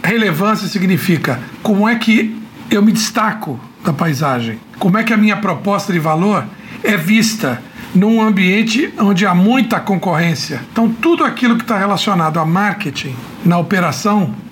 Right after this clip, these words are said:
tanto de uma organização privada, como também na, na área pública, da prestação de serviços públicos, mesmo em mercados com baixa concorrência, há uma preocupação de atendimento ao consumidor, porque, uma, por exemplo, uma dada concessão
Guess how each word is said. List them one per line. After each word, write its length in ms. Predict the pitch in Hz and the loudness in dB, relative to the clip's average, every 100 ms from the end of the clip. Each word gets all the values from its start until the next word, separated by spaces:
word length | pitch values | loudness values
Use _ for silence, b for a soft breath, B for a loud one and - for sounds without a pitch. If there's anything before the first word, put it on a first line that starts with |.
| - | -4
tanto 260 | 220 214 214 | -2 0 0
de 100 | 165 | 2
uma 140 | 180 | 2
organização 540 | 165 165 156 143 - 170 | 2 0 0 -2 -2 -2
privada, 600 | 160 139 170 196 190 151 | 0 2 2 2 2 0
como 200 | 180 170 | 0 0
também 400 | 180 165 214 233 | 2 2 4 4
na, 360 | 175 147 156 | 4 0 0
na 120 | 156 160 | 0 2
área 200 | 170 143 | 2 0
pública, 600 | - 214 170 - - 127 | 2 4 4 0 -4 -6
da 80 | 147 | -4
prestação 580 | - 196 - 170 - 233 | -2 -2 0 -2 0 0
de 80 | 196 | 0
serviços 500 | - 160 180 170 - | 0 0 0 0 -2
públicos, 760 | - 214 185 139 - 120 - - - | 2 4 4 2 -2 -2 -4 -4 0
mesmo 480 | 202 254 285 226 | 2 4 2 4
em 40 | 220 | 4
mercados 680 | 196 - 202 190 170 - | 2 2 0 0 0 -2
com 180 | - 202 | 0 2
baixa 440 | 160 185 196 180 165 | 4 2 0 -2 -2
concorrência, 760 | 165 170 147 220 226 220 120 - - | -2 0 2 2 0 -2 -8 -8 -2
há 160 | 226 | 0
uma 180 | 214 233 | 2 2
preocupação 840 | 233 233 233 196 160 - 233 220 143 - | 2 0 0 0 -2 0 2 2 0 -2
de 100 | 165 | -2
atendimento 680 | 190 254 247 220 190 226 208 | 0 2 2 4 4 2 2
ao 40 | |
consumidor, 600 | 160 143 170 151 165 156 123 B B B | 0 0 2 2 2 0 -2 B B B
porque, 180 | 180 - | -2 2
uma, 200 | 233 202 | 2 2
por 200 | - 202 | 0 0
exemplo, 400 | 180 165 220 220 | 2 2 0 2
uma 160 | 180 165 | 0 2
dada 260 | 185 190 | 0 0
concessão 640 | 175 170 - 139 - 226 | 0 -2 0 0 2 2